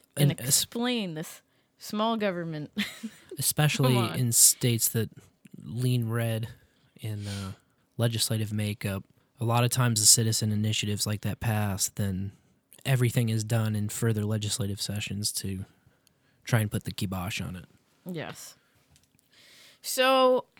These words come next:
Speaker 1: the Attorney General of California is arguing that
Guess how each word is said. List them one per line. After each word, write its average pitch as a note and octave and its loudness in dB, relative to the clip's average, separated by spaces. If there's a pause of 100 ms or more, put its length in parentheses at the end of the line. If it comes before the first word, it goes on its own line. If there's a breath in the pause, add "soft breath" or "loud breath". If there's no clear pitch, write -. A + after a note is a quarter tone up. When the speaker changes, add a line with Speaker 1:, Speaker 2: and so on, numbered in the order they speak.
(580 loud breath)
Speaker 1:
the A#3+ -2
Attorney D4+ -2
General G#3+ -2
of G3 -6
California A#3 -4 (440)
is G#3+ -4
arguing A3+ -2 (120)
that F#3 -2